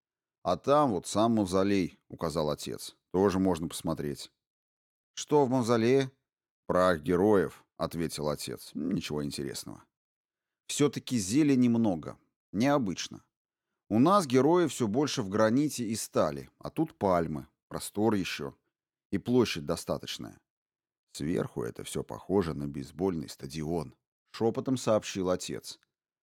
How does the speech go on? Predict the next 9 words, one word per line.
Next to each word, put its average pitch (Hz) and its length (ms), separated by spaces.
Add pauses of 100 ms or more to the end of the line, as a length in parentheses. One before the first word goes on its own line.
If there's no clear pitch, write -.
(100)
Архитектор - 720
был 82 220
тайным 87 440
диссидентом. 78 680 (640)
«Пойдём 117 360
в 143 40
мавзолей, 135 520
чего 120 240
рассиживаться?» 67 680